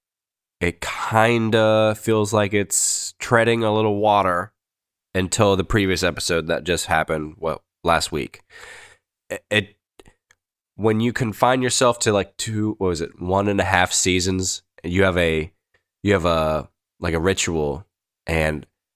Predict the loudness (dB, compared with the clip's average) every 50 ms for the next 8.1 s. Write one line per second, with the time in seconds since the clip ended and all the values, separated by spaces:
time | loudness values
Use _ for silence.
0 | _ _ _ _ -4 -4 -4 -2 0 0 0 2 2 0 2 2 2 4 4 4
1 | 2 2 0 0 -2 -2 -4 -6 _ -6 -4 -4 -4 -6 -8 -10 -8 -2 0 2
2 | 2 2 2 0 0 0 0 0 0 0 0 0 0 2 2 2 0 0 -2 -2
3 | 0 2 2 2 2 0 -2 -6 -8 -10 -12 _ _ _ _ _ _ _ -4 -2
4 | 0 0 0 -2 -4 -4 -4 -4 -2 -2 -2 -4 -6 -4 -2 0 2 2 2 2
5 | 2 4 4 4 2 2 0 0 0 2 2 2 2 0 -2 -6 -10 -4 0 2
6 | 2 2 2 2 0 0 2 0 0 0 0 0 0 2 2 2 2 0 -4 -16
7 | _ _ _ -6 -2 0 2 2 2 2 0 -4 -4 -4 -6 -6 -6 -4 -6 -6
8 | -8 -12